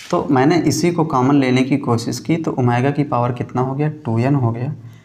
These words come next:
तो यहाँ पे वन, वन, वन। नेक्स्ट हमारा ओमेगा की पावर n वन, ओमेगा की पावर टू एन, ओमेगा की पावर टू एन, ओमेगा n and वन। ये मिला जाके।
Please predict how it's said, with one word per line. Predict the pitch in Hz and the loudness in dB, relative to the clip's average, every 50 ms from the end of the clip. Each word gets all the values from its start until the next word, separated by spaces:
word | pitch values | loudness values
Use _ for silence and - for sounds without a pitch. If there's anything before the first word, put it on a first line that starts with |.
| - - - | -20 -12 -4
तो | - 127 | 0 2
यहाँ | 120 123 131 131 | 2 2 2 2
पे | - 147 | 0 0
वन, | 123 120 123 120 123 131 131 127 123 123 | 0 0 0 0 2 0 0 -2 -4 -4
वन, | 123 120 113 113 113 120 127 127 - - - | -2 0 0 0 0 0 -2 -4 -6 -10 -8
वन। | 127 123 117 113 117 147 - - - - - - - - - - - - - - - | -4 -2 -2 -2 -2 -2 -6 -8 -10 -16 -18 -18 -20 -20 -20 -20 -20 -20 -12 -4 0
नेक्स्ट | 135 135 143 151 - - | 2 2 2 0 0 0
हमारा | 160 143 135 135 135 143 147 | 2 2 2 2 2 0 0
ओमेगा | - 127 123 120 123 131 135 | 0 2 2 2 2 0 0
की | - 151 | 0 -2
पावर | 143 - 139 131 131 127 127 123 | -2 0 0 -2 0 -2 -2 -4
n | 127 131 143 143 | -2 -2 -2 -2
वन, | 123 123 127 123 127 147 151 - - - - - - - - - - - _ _ _ - | -2 0 0 0 0 0 -2 -4 -6 -12 -18 -20 -20 -20 -20 -20 -20 -20 _ _ _ -2
ओमेगा | 131 123 123 120 123 131 139 | 2 2 4 4 2 2 0
की | 135 - 143 | 0 0 -2
पावर | 139 - 123 117 120 120 120 123 - | -2 0 0 0 0 -2 -2 -4 -4
टू | 123 113 | -2 -2
एन, | 110 107 117 147 151 113 - - - - - - - - - - - _ - - - | 0 0 -2 -2 -4 -6 -8 -14 -16 -18 -20 -20 -20 -20 -20 -20 -20 _ -18 -6 0
ओमेगा | 147 139 143 143 147 156 175 175 | 2 4 4 4 4 4 2 2
की | - 170 | 0 -2
पावर | 165 151 135 127 127 127 127 - | 0 0 2 2 2 0 -2 -2
टू | - 123 120 | -4 -2 0
एन, | 120 123 135 147 147 147 - - - - - | 0 0 0 -2 -2 -4 -6 -10 -16 -12 -6
ओमेगा | - 127 127 123 123 123 131 131 131 - - 127 | -2 0 0 0 2 2 0 0 -2 -2 -4 -4
n | 127 135 156 156 - - - | -2 -2 -4 -4 -6 -10 -12
and | 147 135 - - - - - - | -10 -10 -10 -12 -14 -16 -14 -14
वन। | - - - - - - - _ - _ _ _ _ - _ _ _ _ _ _ - | -14 -14 -16 -20 -20 -20 -20 _ -20 _ _ _ _ -20 _ _ _ _ _ _ -2
ये | 170 185 214 | 2 2 4
मिला | 185 123 - - - | 4 4 2 0 -2
जाके। | - - - - - - | -4 -6 -8 -8 -10 -14